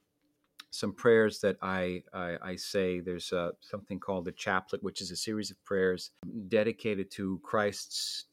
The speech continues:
divine and endless mercy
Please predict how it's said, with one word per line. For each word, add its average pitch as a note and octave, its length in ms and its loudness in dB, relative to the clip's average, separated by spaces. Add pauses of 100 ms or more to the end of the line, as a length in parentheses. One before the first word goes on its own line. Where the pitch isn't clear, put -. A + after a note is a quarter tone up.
divine G2+ 800 -2 (180)
and F2+ 360 -6 (140)
endless G#2 760 0 (140)
mercy F2+ 560 -2